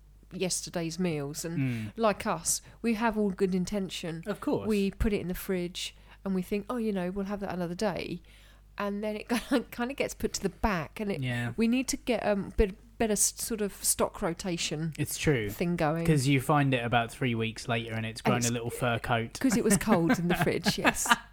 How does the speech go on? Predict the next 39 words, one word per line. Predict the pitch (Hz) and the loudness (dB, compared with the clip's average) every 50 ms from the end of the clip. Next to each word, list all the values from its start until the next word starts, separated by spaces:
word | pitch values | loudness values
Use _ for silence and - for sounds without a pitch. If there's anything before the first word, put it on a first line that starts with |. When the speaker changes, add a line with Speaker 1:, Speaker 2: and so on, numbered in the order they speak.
| - - | -10 -4
Speaker 1:
'Cause | - 254 233 | 0 2 2
it's | 233 226 - - | 2 2 0 0
colder | - 277 277 294 262 226 | 2 4 4 4 4 4
at | - | 2
the | - | 2
back | 196 - 202 - | 2 2 2 2
of | 214 180 | 2 2
the | 185 | 2
fridge, | 180 - 208 185 175 - - | 2 4 4 2 4 4 4
I | 214 | 4
Speaker 2:
Yeah, | 254 240 | 4 6
Speaker 1:
think. | 185 - - - - - - - | 4 4 2 0 -4 -8 -8 -4
Speaker 2:
yeah, | - 156 147 135 | -2 0 2 2
it | 139 147 | 2 2
is. | 147 120 113 110 107 - - - 147 | 2 2 0 -2 -6 -10 -12 -8 -4
Little | 143 135 117 131 127 - | -4 -4 -4 -4 -6 -2
ice | 131 123 113 - | -2 -2 -2 -4
bits | - - 113 110 - - 226 | -6 -10 -10 -10 -6 -4 -2
start | 226 220 214 208 196 | -2 0 -2 -2 -4
to | 190 | -4
Speaker 1:
Yeah, | 185 127 113 | -4 -6 -6
Speaker 2:
get, | 113 - | -6 -6
Speaker 1:
and | - 208 - | -6 -6 -4
Speaker 2:
but | - 170 160 | -2 -2 0
we | 156 160 | 2 2
don't | 170 165 151 | 2 2 2
have | 143 143 135 | 0 -2 -2
a | 127 | -4
freezer | - - 165 165 160 147 120 - 110 110 120 | -2 0 2 4 4 4 2 0 0 0 2
either, | 135 127 104 104 | 2 2 0 -2
do | 101 101 117 113 107 | -4 -4 -4 -4 -4
we? | 98 98 98 101 - - | -4 -6 -6 -8 -6 -2
Speaker 1:
We | - 254 254 | 2 2 2
don't. | 220 - 254 226 214 190 175 | 4 2 2 2 2 0 -2
Speaker 2:
So | 170 156 139 123 113 110 107 107 104 101 - - - - - - | -2 0 0 0 0 0 0 -2 -6 -8 -12 -14 -14 -14 -10 -4
that | - 120 117 101 110 | -2 -2 -2 -2 -4
is | 113 110 104 | -8 -8 -8
another | 113 110 113 110 101 101 | -8 -8 -8 -8 -10 -12
thing | - - - 110 107 107 104 101 101 | -14 -10 -10 -8 -8 -8 -10 -12 -14